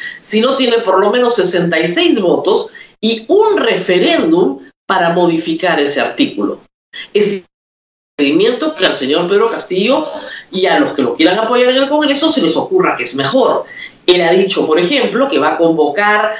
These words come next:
a las fuerzas vivas del Perú para que ellas redacten la Constitución. Perfecto, las convoca, redactan una Constitución.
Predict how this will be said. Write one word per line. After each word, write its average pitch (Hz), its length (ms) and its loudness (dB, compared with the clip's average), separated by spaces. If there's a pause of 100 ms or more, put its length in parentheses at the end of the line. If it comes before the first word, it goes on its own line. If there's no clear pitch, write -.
(140)
a - 80 -4
las 143 200 -2
fuerzas 180 440 0
vivas 226 340 0
del 165 200 0
Perú 208 440 2 (160)
para - 220 0
que 185 180 -2
ellas 240 340 2
redacten 202 600 0
la 143 140 -4
Constitución. 139 640 -2
Perfecto, - 560 -4 (240)
las - 160 -2
convoca, 185 600 2
redactan 160 460 -2
una 165 160 -2
Constitución. 143 640 -2